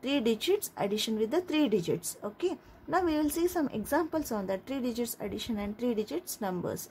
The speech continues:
Okay. Then you will understand. In that addition also you have some separate s-, steps there.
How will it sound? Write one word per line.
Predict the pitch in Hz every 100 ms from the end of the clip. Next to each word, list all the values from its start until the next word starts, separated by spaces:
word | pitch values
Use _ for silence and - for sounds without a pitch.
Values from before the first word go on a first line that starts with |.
| -
Okay. | 214 - 453 - - - -
Then | 285 339 392
you | 262
will | 220
understand. | 196 208 - 208 - - - - - - - - -
In | 262 262
that | 285 392 -
addition | 240 233 254 226
also | 202 214 302
you | 254
have | 226 220 233
some | - 294
separate | 277 - 214 240
s-, | - - -
steps | 233 208 220 -
there. | -